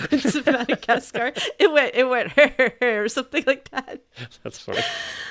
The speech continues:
Speaker 1: And then I liked it, so I left it there. But that was a mom thing. I didn't, like,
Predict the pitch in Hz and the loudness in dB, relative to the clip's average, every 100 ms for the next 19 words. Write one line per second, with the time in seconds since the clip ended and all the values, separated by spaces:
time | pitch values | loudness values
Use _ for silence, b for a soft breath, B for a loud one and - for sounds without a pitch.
0 | B - 302 311 294 262 285 - 226 240 | B -6 0 2 2 2 -2 -2 -6 -4
1 | 226 277 - 311 214 208 370 440 277 214 | -2 -4 -6 -8 -6 -4 -2 0 0 -2
2 | 196 190 285 277 175 170 180 220 208 190 | -4 -6 -6 -8 -10 -10 -8 -8 -6 -10
3 | 185 170 165 160 | -10 -8 -8 -10